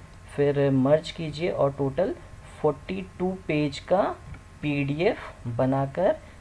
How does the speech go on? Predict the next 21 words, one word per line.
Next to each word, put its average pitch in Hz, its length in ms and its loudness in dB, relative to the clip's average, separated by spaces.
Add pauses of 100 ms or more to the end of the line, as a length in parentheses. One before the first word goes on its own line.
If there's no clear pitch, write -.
(120)
जो 135 120 -2
students 147 640 2
हैं 175 380 -2 (260)
वो 151 140 4
अपने 214 540 0 (680)
coordinator 139 600 4
के 156 140 -2
through 214 280 -8
college 127 420 2
में 190 220 2 (300)
submit 139 380 2 (180)
करेंगे। 104 460 2 (300)
ये 165 460 0
उस 180 200 -6
दिन 190 220 4
के 170 140 -2
लिए 165 200 -6
है 190 160 -2
जिस 135 260 -6
दिन 185 180 0
मॉक 127 400 2